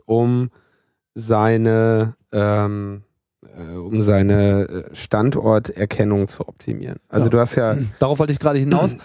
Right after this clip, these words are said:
Speaker 2: Das, äh, wollte ja gerade sagen, äh, wa-, warum gibt's überhaupt diesen, äh, diesen Trail? Also warum gab's ihn da? Warum gibt's ihn auch, äh, im Prinzip schon seit Jahr und Tag auf Android-Telefonen?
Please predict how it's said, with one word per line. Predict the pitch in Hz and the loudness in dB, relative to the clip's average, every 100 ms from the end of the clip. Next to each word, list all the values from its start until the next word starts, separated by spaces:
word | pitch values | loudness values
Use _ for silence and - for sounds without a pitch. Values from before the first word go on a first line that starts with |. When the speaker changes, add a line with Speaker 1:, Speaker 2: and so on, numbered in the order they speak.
| - 127 107 | -2 -2 2
Speaker 2:
Das, | 143 - - | 0 0 -2
äh, | 143 143 127 131 120 - | 0 2 0 -4 -6 -8
wollte | 98 117 139 | -8 -2 0
ja | 127 | 2
gerade | 127 | 2
sagen, | 120 131 165 - | 2 0 -2 -2
äh, | 120 | -4
wa-, | - | -4
warum | 131 127 123 151 165 | -2 -4 -2 0 0
gibt's | 165 - | -2 -2
überhaupt | 160 170 156 170 - | -2 0 0 -2 -2
diesen, | 165 160 160 160 - | -2 0 0 -2 0
äh, | 147 143 135 123 | 0 0 -2 -4
diesen | 135 143 | -4 -2
Trail? | 139 147 151 170 | -2 0 0 0
Also | 123 117 | 2 2
warum | 110 123 135 | 0 0 0
gab's | 127 120 | 0 -2
ihn | 107 107 | -2 0
da? | 113 160 | 0 0
Warum | 127 117 | 0 0
gibt's | 117 117 | -2 0
ihn | 127 | -2
auch, | 117 110 131 - - | 0 0 0 -4 -2
äh, | 120 113 110 | 2 2 0
im | 113 | -2
Prinzip | - 110 - 123 - _ - - - - | -2 -2 0 -2 -4 _ -20 -20 -20 -20
schon | - 120 | -4 0
seit | 113 110 | 0 2
Jahr | 110 110 | 2 2
und | 113 | 0
Tag | - 110 110 | 0 -2 0
auf | 104 | -4
Android-Telefonen? | 85 120 165 160 - 151 147 156 156 | -2 0 0 0 0 0 2 0 0